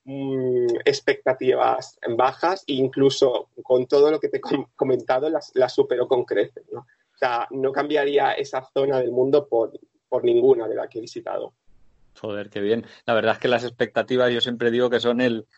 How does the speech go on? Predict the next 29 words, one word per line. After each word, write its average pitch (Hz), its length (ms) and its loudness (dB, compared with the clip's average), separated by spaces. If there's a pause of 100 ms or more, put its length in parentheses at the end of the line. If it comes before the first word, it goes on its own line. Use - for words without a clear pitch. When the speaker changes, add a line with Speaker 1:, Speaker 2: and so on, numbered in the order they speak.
(120)
Speaker 2:
el 117 160 -4
enemigo 120 400 0
del 135 160 2
viajero, 117 500 0
porque 104 460 -4 (320)
vemos 117 340 -2
tantas 120 400 -2
fotos, 120 600 -2 (240)
eh, 110 200 0
vídeos, 120 600 0
etcétera, 120 420 -4
etcétera, 123 400 -2
que 120 80 -4
nos 110 160 -8
condicionan 113 600 -8
tanto 113 320 -4
que 117 80 -2
a 104 40 0
veces 104 280 -6
llegamos 107 380 -6
a 101 80 -8
sitios 110 500 -8 (340)
y 101 120 -8
no 101 120 -4
responden 107 460 -4
a 104 60 0
las 101 180 0
expectativas, 107 680 0
pero 98 200 -2